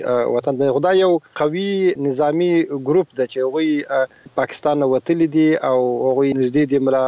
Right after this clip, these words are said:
اختر محمد منصور اشخاص دي. آه، ویل کېږي چې هغوی هلته امکانات هم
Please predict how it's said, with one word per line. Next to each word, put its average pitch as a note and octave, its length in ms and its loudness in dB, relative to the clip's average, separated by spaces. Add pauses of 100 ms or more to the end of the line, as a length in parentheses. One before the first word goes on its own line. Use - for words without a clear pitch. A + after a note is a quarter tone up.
(120)
اختر B2 220 -6
محمد B2+ 380 0
منصور D#3 360 0
اشخاص B2 540 -2
دي. D3 80 2 (300)
آه، C3 160 0
ویل C3 220 0
کېږي D3+ 300 0
چې - 60 -4
هغوی D3 420 2
هلته C#3+ 280 -2 (440)
امکانات C3+ 460 -2
هم D#3+ 120 0